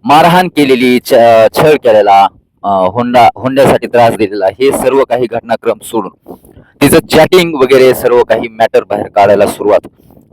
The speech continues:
केलेली आहे. वैष्णवी हगवणेला न्याय हा कधी मिळेल आणि वैष्णवी हगवणेसारखे महाराष्ट्रातील, देशातील अनेक मुलींना असा सासरी छळ होताना आपण पाहतोय. हुंड्यासाठी, पैशासाठी वारंवार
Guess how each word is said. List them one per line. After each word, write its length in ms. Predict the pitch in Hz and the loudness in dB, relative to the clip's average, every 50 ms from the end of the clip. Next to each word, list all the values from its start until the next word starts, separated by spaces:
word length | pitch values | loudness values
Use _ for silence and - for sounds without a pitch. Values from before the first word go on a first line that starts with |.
| _ - | _ -2
केलेली 320 | 120 113 107 107 110 113 - _ - | 0 0 0 0 0 -2 -2 _ 0
आहे. 260 | 101 107 110 120 120 - _ | 0 0 2 0 -2 -2 _
वैष्णवी 420 | 101 113 123 127 131 - 139 135 135 | -2 0 0 0 0 -4 -4 -4 -4
हगवणेला 520 | 120 113 104 113 110 107 107 101 104 107 101 | -4 -2 -2 -2 -2 0 0 0 0 -2 -2
न्याय 280 | 98 120 135 135 107 - _ _ _ _ _ _ _ _ _ _ _ - | 0 0 2 2 0 0 _ _ _ _ _ _ _ _ _ _ _ -2
हा 160 | 110 123 127 127 - _ _ _ _ _ _ _ - - _ _ _ | 0 0 0 0 -4 _ _ _ _ _ _ _ -20 -20 _ _ _
कधी 220 | 156 160 - 185 | 0 2 2 2
मिळेल 300 | 190 170 156 143 113 95 - - _ | 2 2 2 2 2 0 -2 -6 _
आणि 160 | - 110 113 | -4 -2 0
वैष्णवी 420 | 107 107 120 123 - - 143 135 131 | 2 2 2 2 2 0 0 0 0
हगवणेसारखे 680 | 120 113 107 120 117 113 117 113 - 113 104 - 113 110 | -2 -2 -2 -4 -4 -4 -6 -6 -4 -6 -6 -6 -8 -8
महाराष्ट्रातील, 640 | 104 101 104 104 107 107 101 - 98 - 110 104 98 | -6 -4 -4 -4 -4 -4 -6 -10 -10 -10 -10 -8 -6
देशातील 500 | 101 95 92 - 98 - - 101 101 101 _ _ _ _ _ _ - | -4 -4 -4 -4 -4 -6 -6 -8 -10 -12 _ _ _ _ _ _ -4
अनेक 240 | 113 139 156 156 - | -2 0 0 -2 -2
मुलींना 420 | 127 123 120 113 110 107 107 110 - - _ _ | -2 -4 -2 -2 -4 -2 -2 -2 -4 -4 _ _
असा 340 | 95 98 - - 107 104 - | -2 0 0 0 0 0 0
सासरी 280 | 104 98 - 98 101 95 | 0 0 0 -2 -2 -4
छळ 220 | - - 104 95 | -8 -6 -6 -6
होताना 340 | 92 87 90 - 101 95 92 | -4 -4 -6 -6 -4 -4 -4
आपण 200 | 87 - 95 87 - _ | -4 -4 -6 -10 -10 _
पाहतोय. 360 | - 90 90 - 101 101 98 98 - - | -12 -12 -8 -6 -4 -4 -4 -4 -4 -8
हुंड्यासाठी, 600 | 101 104 101 104 98 101 90 90 - - 95 92 - | -8 -4 -2 -2 -2 -2 -4 -6 -6 -8 -10 -6 -4
पैशासाठी 580 | 92 90 87 - 98 87 - 95 - - 90 | -4 -4 -2 -2 -2 -2 0 -2 -4 -4 -6
वारंवार 480 | 87 87 90 90 90 95 92 90 90 85 | -2 0 0 0 0 0 0 0 0 -2